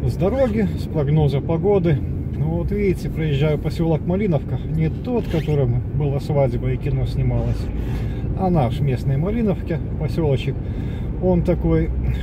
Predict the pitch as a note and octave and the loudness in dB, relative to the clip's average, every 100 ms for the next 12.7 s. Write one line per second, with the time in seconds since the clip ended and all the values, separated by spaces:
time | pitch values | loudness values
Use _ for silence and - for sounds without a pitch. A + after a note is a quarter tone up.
0 | - - D#3 D3+ - G3+ F#3+ D#3+ D3 C3+ | -2 0 0 0 0 2 2 2 2 2
1 | A2+ - - A#2 C#3+ C#3+ C#3 D3 C#3 B2 | 2 -4 -4 -2 0 2 2 2 2 2
2 | A#2+ - - - - - - - - - | 0 -2 -8 -8 -8 -8 -8 -6 -6 -6
3 | C3+ C3+ C3+ C3 B2+ - C4 C#4 - - | -2 2 4 4 2 -2 -4 -4 0 2
4 | E3+ D#3+ A#3 A3 F#3 F#3 G3 F#3 C#3+ - | 4 2 2 2 4 4 4 2 0 -6
5 | - D3+ D3 C#3+ C#3 C3+ C#3 - F3+ E3+ | -6 -2 0 0 -2 -2 -4 -4 -4 -2
6 | E3 D3 - A#2 - A2+ - A#2+ - - | -2 -2 0 -2 -2 -4 -4 -4 -4 -2
7 | D#3 F#3+ A3 F#3 F3 F#3 D#3 - C#3+ C3+ | -2 -2 -2 -4 -2 0 0 0 0 0
8 | C#3 D3 - D3+ C3 B2+ - B2+ A2+ A#2 | 0 0 0 2 2 0 -2 -2 0 -2
9 | B2 A#2+ B2 B2+ A#2 - G#3+ A3 G3+ F#3+ | 0 0 0 0 0 0 0 2 2 2
10 | - - - - - - D3+ D#3 F#3+ - | 0 -4 -4 -6 -6 -4 -2 -2 -2 -2
11 | F3 F3+ F#3+ F3 D#3 D3 - C3+ C3 B2+ | -2 0 0 0 -2 -2 0 0 0 0
12 | E3+ F3+ A#3 G#3 F3+ E3+ | 0 2 2 0 2 2